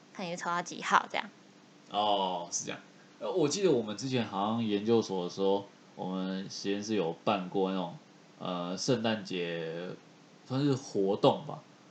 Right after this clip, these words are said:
Speaker 2: 然后就是有，其中有一趴是交换礼物这样。
Speaker 1: 嗯。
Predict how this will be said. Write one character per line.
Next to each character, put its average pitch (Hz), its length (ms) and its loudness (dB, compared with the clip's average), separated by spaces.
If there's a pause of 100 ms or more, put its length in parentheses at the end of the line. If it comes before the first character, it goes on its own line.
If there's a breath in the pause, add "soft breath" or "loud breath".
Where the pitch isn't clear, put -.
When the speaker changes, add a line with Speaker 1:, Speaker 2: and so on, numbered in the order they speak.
(100)
Speaker 2:
然 - 80 -2
后 113 60 2
就 123 40 2
是 123 120 0
有， 92 180 2 (180)
其 - 160 -8
中 110 140 0
有 90 100 -2
一 95 60 -2
趴 104 320 4
是 95 340 -2 (480)
交 107 220 2
换 107 220 4
礼 - 200 -10
物 - 220 -8
这 156 100 -12
样。 220 80 -2
Speaker 1:
嗯。 185 220 -4